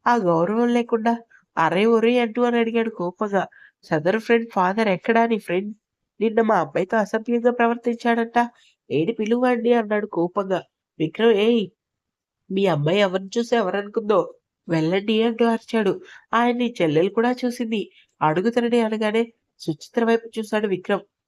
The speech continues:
సుచిత్రకి ఏం చెప్పాలో అర్థం కాలేదు. విక్రమ్, "సుచి, చెప్పు, సూరి గురించి వాళ్ళు చెప్పింది నిజమేనా?" అని అడిగాడు సీరియస్గా. సుచిత్ర కుర్తులో పడ్డ ఎలుకలాగా గిలాగిలా కొట్టేసుకుంటుంటే,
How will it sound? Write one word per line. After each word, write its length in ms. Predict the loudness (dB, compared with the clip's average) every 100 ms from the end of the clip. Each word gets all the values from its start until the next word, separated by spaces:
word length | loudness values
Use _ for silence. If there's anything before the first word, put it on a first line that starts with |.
| _
సుచిత్రకి 580 | -8 -8 -4 -4 -4 -6
ఏం 180 | -6
చెప్పాలో 480 | -2 -4 -2 -2 0
అర్థం 320 | -2 -4 -6
కాలేదు. 400 | -2 2 4 4 2 -4 _ _ -8
విక్రమ్, 340 | -6 -6 -8
"సుచి, 360 | -8 -10 -6 -8 -10 _ _ _ -4
చెప్పు, 280 | -4 -2
సూరి 300 | -2 0 0 0
గురించి 280 | -2 -2 0
వాళ్ళు 160 | -2
చెప్పింది 340 | -2 -10 -6 -6
నిజమేనా?" 440 | -4 -2 0 0
అని 140 | -4 -4
అడిగాడు 320 | -4 -4 -6
సీరియస్గా. 560 | -6 -4 -2 -4 -8 -12 _ _ _ _ _
సుచిత్ర 460 | -10 -8 -10 -2 -2 -2 _ _ _ _
కుర్తులో 340 | -2 0 2 2
పడ్డ 220 | 2 0
ఎలుకలాగా 580 | 0 0 0 -2 0 -2
గిలాగిలా 560 | -2 -2 -2 -2 -2
కొట్టేసుకుంటుంటే, 880 | -2 -4 -4 -6 -4 -4 -4 -4 -4